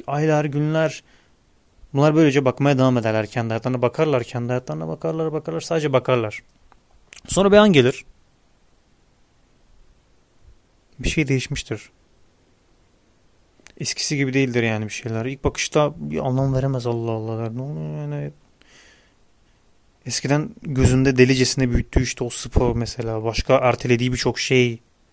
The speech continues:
eskisinden daha kolay gözükmeye başlamıştır. Yani şu an baktığı zaman o şeylere yapılabilir şeylerdir hepsi onun için. Artık yapabileceğine inanır.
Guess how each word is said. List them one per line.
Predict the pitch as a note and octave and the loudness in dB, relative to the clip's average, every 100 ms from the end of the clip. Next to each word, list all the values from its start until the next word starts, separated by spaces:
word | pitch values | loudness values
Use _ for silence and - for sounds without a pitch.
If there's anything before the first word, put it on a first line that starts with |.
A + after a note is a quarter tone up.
| _ _ _ _ _ _ - | _ _ _ _ _ _ -12
eskisinden | C#3 A#2+ - - D3+ D3 | -8 -6 -6 -2 -2 0
daha | C3+ D3 | 0 0
kolay | C3 C#3 C3+ | 0 2 4
gözükmeye | B2 A#2 B2 B2 | 2 2 0 0
başlamıştır. | A2+ - A2+ - - - _ - - - - _ _ _ _ _ _ _ _ _ _ _ - | -2 -6 -8 -8 -12 -20 _ -20 -18 -20 -20 _ _ _ _ _ _ _ _ _ _ _ -6
Yani | B2+ A#2+ | -2 -2
şu | - - D3 | -4 -4 -4
an | D#3 C3 | -2 -4
baktığı | B2+ - D3 D#3+ | -4 -4 -2 0
zaman | C3 A#2+ | 0 -2
o | A2 | -4
şeylere | - A2+ A2 B2+ F3 _ _ _ _ _ _ | -4 -4 -6 -10 -14 _ _ _ _ _ _
yapılabilir | C3 - C#3+ C3+ D3+ | 0 4 4 2 -4
şeylerdir | - B2 A#2 A#2 | -2 -2 0 0
hepsi | A#2 - A#2+ | -2 -4 -8
onun | A2+ | -8
için. | - - _ _ _ _ _ _ _ _ | -10 -12 _ _ _ _ _ _ _ _
Artık | - - B2 | -16 -2 0
yapabileceğine | - B2 A#2+ A#2+ B2+ | 2 2 2 4 4
inanır. | A#2+ B2 - | 2 0 -4